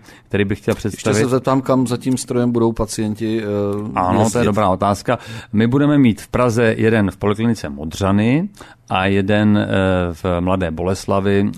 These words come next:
Speaker 1: eh, v Erbenově ulici, eh, v
Speaker 2: Takže budete
Speaker 1: ordinaci.
Speaker 2: mít dva
Speaker 1: Budeme mít dva.
Speaker 2: přístroje.
Speaker 1: Ano, jeden v Praze a jeden v
Speaker 2: <laughs>
Speaker 1: Boleslavi.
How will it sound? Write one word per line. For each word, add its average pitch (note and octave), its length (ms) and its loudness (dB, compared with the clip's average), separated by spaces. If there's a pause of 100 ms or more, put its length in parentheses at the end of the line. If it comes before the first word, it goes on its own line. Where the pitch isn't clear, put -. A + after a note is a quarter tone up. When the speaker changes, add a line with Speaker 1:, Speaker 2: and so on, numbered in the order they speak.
Speaker 1:
eh, G2 40 -8 (220)
v - 180 -16
Erbenově F2+ 460 -4
ulici, F2+ 680 -6
eh, F2+ 180 -8
v - 220 -18
Speaker 2:
Takže F#2+ 180 0
budete C#3+ 200 0
Speaker 1:
ordinaci. D3+ 80 2
Speaker 2:
mít C#3+ 60 0
dva A2 240 -2 (140)
Speaker 1:
Budeme A#2 200 2
mít B2+ 100 4
dva. G2+ 120 2
Speaker 2:
přístroje. D#2 240 -4
Speaker 1:
Ano, F#2+ 180 0
jeden G#2 200 0
v - 40 -10
Praze G2+ 280 0
a F#2 120 -2
jeden G2+ 320 0
v G2 80 -6
Speaker 2:
<laughs> - 0 -
Speaker 1:
Boleslavi. F#2 480 -2